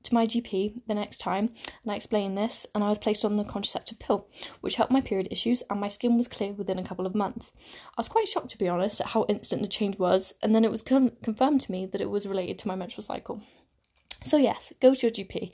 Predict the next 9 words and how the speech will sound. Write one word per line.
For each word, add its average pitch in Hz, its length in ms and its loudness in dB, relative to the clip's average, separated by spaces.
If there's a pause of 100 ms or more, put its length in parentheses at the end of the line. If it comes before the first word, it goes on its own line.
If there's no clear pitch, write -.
(280)
because 233 220 -4
your - 100 0
acne 240 240 2
could 240 200 4
be 233 120 0
related 202 420 -2
to 202 360 -4 (720)
hormonal 254 460 6
issues, 247 500 0